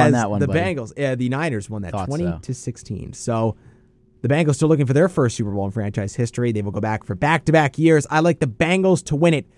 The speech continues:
Speaker 1: thirty-five twenty-four over the Chiefs.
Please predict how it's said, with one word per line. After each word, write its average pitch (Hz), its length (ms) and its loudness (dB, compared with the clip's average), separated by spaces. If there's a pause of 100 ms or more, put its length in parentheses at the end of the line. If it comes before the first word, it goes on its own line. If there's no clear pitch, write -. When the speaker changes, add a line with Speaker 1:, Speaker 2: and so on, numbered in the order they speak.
(140)
Speaker 1:
thirty-five 180 840 0
twenty-four 156 760 0 (420)
over 247 200 0
the 208 80 -4
Chiefs. - 680 -10